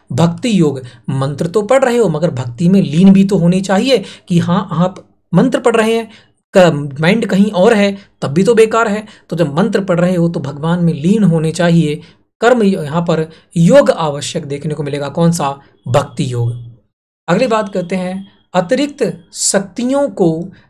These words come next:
जागृत करने के लिए कौन सा योग आवश्यक है? जो आंतरिक शक्तियां हैं उनको जागृत करना है, तो कौन सा योग करेंगे?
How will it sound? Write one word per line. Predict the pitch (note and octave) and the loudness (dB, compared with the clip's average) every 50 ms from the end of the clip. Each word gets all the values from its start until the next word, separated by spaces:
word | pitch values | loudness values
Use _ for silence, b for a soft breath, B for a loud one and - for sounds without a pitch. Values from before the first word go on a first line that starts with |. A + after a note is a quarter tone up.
| B - | B -8
जागृत | D3+ C3 - F#3 F3 F3+ F3+ G#3 C4 C4+ - | -6 -2 0 0 0 0 0 -2 -2 -4 -4
करने | - - G#3+ F#3+ F#3 F#3 F#3 F#3 | -6 -4 -2 -2 -2 -2 -4 -6
के | E3+ G3 F3 | -4 -2 -2
लिए | E3 E3 E3 D3+ D3 C#3+ D3 D3 b b b b b _ - | -2 -2 -4 -4 -6 -8 -10 -12 b b b b b _ -4
कौन | - G3+ G#3 A#3 A#3+ A#3+ | -2 -2 0 0 -2 -2
सा | G#3 - - G#3 F3+ E3+ | -2 -2 -2 0 0 0
योग | E3 D#3 D#3+ E3+ F3 E3+ E3+ | 0 0 2 2 0 0 -2
आवश्यक | - D3 C#3 C3+ C#3+ C#3 - - - - - | -6 -8 -8 -8 -8 -8 -8 -8 -10 -10 -10
है? | - C#3+ C3+ C3+ _ _ _ _ _ _ _ _ _ _ _ _ _ _ _ _ _ _ _ - D#3+ | -12 -16 -18 -18 _ _ _ _ _ _ _ _ _ _ _ _ _ _ _ _ _ _ _ -6 -2
जो | A3+ C4+ | 0 0
आंतरिक | C4+ - E3+ E3+ F3+ G3 G3+ G3 A3 C4+ C#4 - | 0 0 -2 0 2 2 2 2 0 -2 -4 -4
शक्तियां | - - E3+ - - - E3 D3 D3+ C#3+ C3+ | -4 -6 -6 -6 -6 -4 -4 -2 -2 -4 -6
हैं | A#2+ A#2+ C3 - b b b b b b | -8 -10 -12 -14 b b b b b b
उनको | A#3 A3+ A#3 G3 C#4+ C4+ A#3 | -4 -4 -2 2 2 2 2
जागृत | - - F3+ D#3+ E3+ E3 G3+ A3 - | 2 0 -2 -2 0 0 -2 -2 -2
करना | - - D3 C3+ C3 B2+ B2+ | -2 -4 -4 -4 -4 -6 -8
है, | B2 C3 C3 - b b b b b - | -10 -12 -16 -16 b b b b b -10
तो | B3+ | -10
कौन | G3 - G3+ G#3 A3+ A3+ | -4 -2 0 0 0 0
सा | G3+ - B3 | 0 0 0
योग | G#3 F3+ E3 E3 E3+ - | 2 4 2 2 0 -2
करेंगे? | - C#3 C3+ C3 C3 B2+ B2+ - - | -6 -6 -6 -6 -8 -10 -12 -14 -16